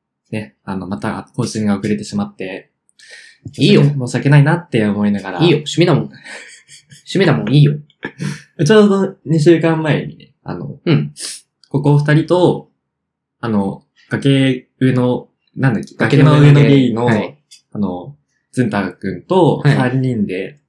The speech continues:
Speaker 1: 熱海に
Speaker 2: うん。
Speaker 1: 行って、前回もね、ちょっと遅れて。
Speaker 2: 趣味だもん。
Speaker 1: <laughs>
Speaker 2: いいよ。趣味だもん。
Speaker 1: え、どう、どうでした？熱海は。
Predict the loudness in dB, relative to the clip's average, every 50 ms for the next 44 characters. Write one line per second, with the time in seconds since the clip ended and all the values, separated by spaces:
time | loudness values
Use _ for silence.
0 | -14 -12 -12 -12 -12 -14 _ _ -8 -4 -2 -2 0 0 -2 -2 -4 -6 -10 -14
1 | -16 _ _ _ _ _ _ -2 -2 -2 -2 -4 -10 _ _ _ _ _ _ _
2 | _ _ _ _ _ _ _ -16 -16 -14 _ -4 -2 -2 0 -2 -4 -6 -10 -14
3 | _ _ _ _ _ _ _ _ _ _ -12 -10 -6 -4 -2 -2 -2 -4 -6 -10
4 | -10 -12 -12 -12 -14 -16 -20 -20 -16 _ -10 -10 -10 -10 -12 -14 -16 -14 -16 -18
5 | -20 _ _ _ _ _ _ _ -20 -20 -20 -20 -20 _ _ _ _ _ _ _
6 | _ _ _ _ -10 -4 0 2 4 4 4 4 4 2 2 0 -4 -4 -2 -2
7 | -2 -2 -4 -10 -14 -16 -14 -12 -12 -10 -4 0 2 4 4 4 4 2 -2 -8
8 | _ _ _ -20 _ _ _ -12 -6 0 2 4 4 4 4 4 2 0 -2 -6
9 | -10 _ _ _ _ -20 -20 -20 _ _ _ -6 -4 0 2 2 2 2 2 2
10 | 2 2 2 0 -2 -4 -6 -6 -6 -8 -10 -10 -8 -8 -6 -8 -8 -10 -14 _